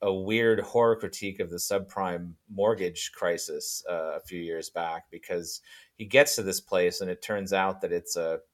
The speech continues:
kind of, uh, subdivision that, that there's only one guy living in one house because it failed because of the housing crisis.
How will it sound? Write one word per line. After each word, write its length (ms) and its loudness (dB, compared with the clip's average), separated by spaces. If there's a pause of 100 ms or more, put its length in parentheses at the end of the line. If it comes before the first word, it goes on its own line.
(600)
kind 300 0
of, 200 -2 (180)
uh, 420 -4
subdivision 1120 0
that, 440 -2 (520)
that 220 -2
there's 140 -4
only 180 2
one 320 -2
guy 220 6
living 260 0
in 140 -6
one 180 -2
house 340 -2
because 320 -6
it 100 -6
failed 380 4
because 300 -8
of 100 -6
the 80 -6
housing 380 -2
crisis. 560 -8